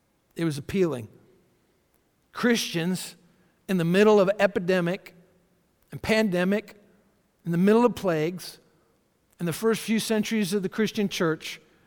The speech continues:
refused to abandon those who were sick that weren't even their brothers and sisters in Christ.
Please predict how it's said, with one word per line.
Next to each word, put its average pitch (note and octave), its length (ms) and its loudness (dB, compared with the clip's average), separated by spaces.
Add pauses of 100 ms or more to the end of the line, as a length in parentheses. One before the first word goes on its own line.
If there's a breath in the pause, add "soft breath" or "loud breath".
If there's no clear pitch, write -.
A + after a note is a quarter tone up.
(500 soft breath)
refused A3 560 0
to G#3+ 100 2
abandon F#3+ 500 0
those F3 260 0
who F#3 80 -4
were E3 100 -2
sick F#3 340 -2 (160 loud breath)
that E3 180 -4
weren't G#3 420 0
even G3 280 0
their F3 140 2
brothers E3 420 -2
and D3+ 100 -8
sisters D3+ 440 -8
in C3 100 -10
Christ. G#2 460 -16